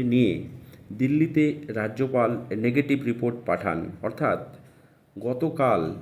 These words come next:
যে রিপোর্ট পাঠানো হয়েছিল সেই রিপোর্টের কথাই তিনি বলেছেন।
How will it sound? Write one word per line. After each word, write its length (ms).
যে 160
রিপোর্ট 380
পাঠানো 340
হয়েছিল 440
সেই 240
রিপোর্টের 420
কথাই 280
তিনি 240
বলেছেন। 420